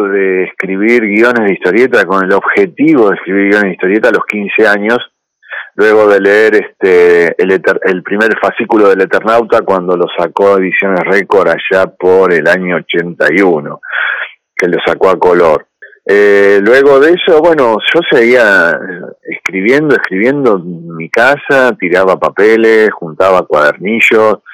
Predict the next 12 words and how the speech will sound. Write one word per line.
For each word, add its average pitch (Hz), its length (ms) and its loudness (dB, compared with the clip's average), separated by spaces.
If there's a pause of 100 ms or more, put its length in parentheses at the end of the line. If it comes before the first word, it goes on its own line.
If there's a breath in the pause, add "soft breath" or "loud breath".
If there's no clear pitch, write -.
(380 loud breath)
hasta 101 500 -2
que 127 580 2
un 113 240 -2
día 127 360 2 (140)
se 101 80 -2
me 98 140 -2
ocurrió 139 680 0 (360)
que 101 260 2
buscando 113 440 -2
trabajo, 151 680 0 (180)
y 92 600 -4 (320)
tenía 98 840 2